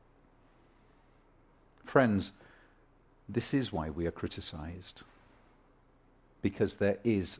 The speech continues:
something supernatural going on here. God is at work. Men and women even boys and girls.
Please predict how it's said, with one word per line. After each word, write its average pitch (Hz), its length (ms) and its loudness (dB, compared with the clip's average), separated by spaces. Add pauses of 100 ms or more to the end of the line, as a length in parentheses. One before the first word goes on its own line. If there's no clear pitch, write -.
something 104 560 -4
supernatural 104 760 -4
going 90 300 -2
on 87 160 -4
here. 87 220 -4 (100)
God 113 340 2 (360)
is 107 180 0
at 90 140 -2
work. 90 420 -4 (1900)
Men 131 240 6
and 175 220 4
women 143 460 6 (1200)
even 165 360 4
boys 170 300 4
and 156 100 -2
girls. 143 140 4